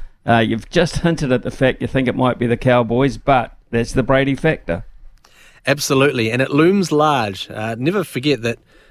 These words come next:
Speaker 2: uh, they are playing at home as well, the Tampa Bay Buccaneers, so that's a huge,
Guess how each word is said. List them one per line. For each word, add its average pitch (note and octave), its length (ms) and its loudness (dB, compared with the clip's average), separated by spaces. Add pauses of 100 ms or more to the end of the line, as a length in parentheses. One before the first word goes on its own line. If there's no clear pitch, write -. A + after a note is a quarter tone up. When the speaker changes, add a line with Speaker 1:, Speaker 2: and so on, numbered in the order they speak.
(100)
Speaker 2:
uh, A#2+ 260 0
they B2+ 240 2
are C3 60 2
playing D#3 340 -2
at - 100 -10
home C#3+ 280 0
as G2+ 140 -10
well, G#2+ 200 -4
the G2 60 -14
Tampa A2 300 -10
Bay G#2 160 -8
Buccaneers, G2 520 -10
so - 80 -14
that's A#2+ 220 -10
a A2+ 60 -8
huge, A2 440 -8